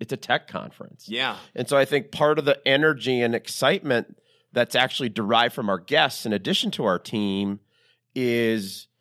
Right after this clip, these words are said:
Speaker 1: the diversity of people that are there. I mean, if you're going to an intermediaries conference, and there's nothing wrong with them, they should meet, they have a community, but it's the same people meeting over and over again, year after year, year. It just,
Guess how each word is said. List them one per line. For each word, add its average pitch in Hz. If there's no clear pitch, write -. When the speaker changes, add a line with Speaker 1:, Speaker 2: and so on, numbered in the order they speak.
Speaker 1:
the 131
diversity 143
of 127
people 170
that 98
are 92
there. 87
I 87
mean, 196
if 185
you're 185
going 151
to 123
an 117
intermediaries 123
conference, -
and 90
there's 95
nothing 98
wrong 113
with 127
them, 117
they 101
should 92
meet, 123
they 101
have 95
a -
community, 110
but 113
it's -
the 113
same 131
people 113
meeting 98
over 113
and 110
over 104
again, 90
year 95
after 98
year, 110
year. 139
It -
just, -